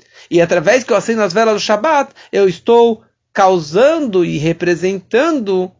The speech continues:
que as velas de Hanukkah também trazem paz pra, pra, pra minha família. E sobre isso o Rambam ele continua. Ele traz a ideia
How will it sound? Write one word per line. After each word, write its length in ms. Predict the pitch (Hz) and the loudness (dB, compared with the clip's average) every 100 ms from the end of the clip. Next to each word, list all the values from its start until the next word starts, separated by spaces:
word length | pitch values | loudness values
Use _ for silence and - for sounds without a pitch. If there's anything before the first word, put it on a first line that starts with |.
| _ _ _ _ _ _ | _ _ _ _ _ _
que 100 | 190 | 0
as 200 | 170 147 | 0 0
velas 480 | 175 233 214 185 170 | 0 2 2 0 -2
de 100 | 185 | -8
Hanukkah 460 | 165 226 214 196 | -4 -4 -2 -6
também 380 | 170 170 190 208 | -4 -2 -2 -4
trazem 560 | 185 170 175 156 147 - | -4 0 0 0 -6 -6
paz 560 | - 156 131 123 - _ | -2 0 0 -4 -12 _
pra, 180 | - 135 | -10 -10
pra, 360 | - - - - | -8 -10 -10 -10
pra 200 | - 127 | -10 -8
minha 160 | 127 | -8
família. 440 | 120 117 113 113 - - _ _ _ _ _ _ _ _ _ _ _ _ _ - _ _ _ _ _ _ _ | -12 -12 -12 -14 -18 -20 _ _ _ _ _ _ _ _ _ _ _ _ _ -18 _ _ _ _ _ _ _
E 80 | 131 | -20
sobre 320 | - 156 143 | -10 -8 -4
isso 300 | 165 240 - | -4 -6 -4
o 100 | 196 | -2
Rambam 300 | 175 190 196 | 0 0 -2
ele 100 | 190 | -6
continua. 640 | 175 175 165 165 147 117 117 _ _ _ _ _ _ _ | -6 -8 -10 -10 -8 -10 -14 _ _ _ _ _ _ _
Ele 180 | 127 120 | -10 -10
traz 380 | 160 190 190 165 | -2 -2 0 -2
a 80 | |
ideia 760 | 170 160 220 208 170 160 165 | -2 0 0 0 0 -2 -6